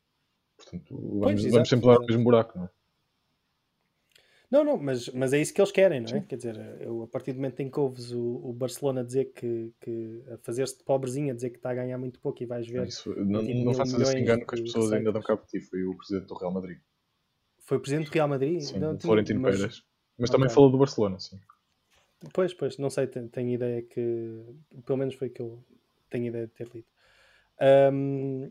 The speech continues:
Speaker 2: olha, acabamos por falar da Europa.
Speaker 1: Sim.
Speaker 2: Não estava à espera.
Speaker 1: Eu estou indeciso se isto é uma nova, uma nova União Europeia, se é uma Liga Americana, acho que é uma boa fusão das duas coisas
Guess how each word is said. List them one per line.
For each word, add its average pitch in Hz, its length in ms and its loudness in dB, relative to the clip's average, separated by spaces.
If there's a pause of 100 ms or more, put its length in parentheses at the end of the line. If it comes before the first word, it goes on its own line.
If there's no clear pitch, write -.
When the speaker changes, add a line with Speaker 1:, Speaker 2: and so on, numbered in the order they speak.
(120)
Speaker 2:
olha, 240 160 2
acabamos 214 260 0
por - 80 -20
falar 196 240 4
da 190 80 2
Europa. 214 420 -2 (400)
Speaker 1:
Sim. 131 280 0
Speaker 2:
Não 147 100 -2
estava 147 180 -2
à 147 40 -4
espera. 135 360 -6 (1300)
Speaker 1:
Eu 185 140 4
estou 135 140 6
indeciso 127 400 2
se - 80 -2
isto - 160 2
é - 20 6
uma 113 140 0
nova, 104 580 2
uma 104 140 -8
nova 104 180 -6
União 104 160 -10
Europeia, 110 460 0
se - 160 -8
é 104 40 -2
uma 101 140 -2
Liga 98 220 0
Americana, 101 600 -4
acho 95 120 -8
que 101 80 -8
é - 20 -6
uma 101 180 -8
boa 101 200 -6
fusão 101 280 -6
das 101 140 -6
duas 101 160 -10
coisas 98 240 -8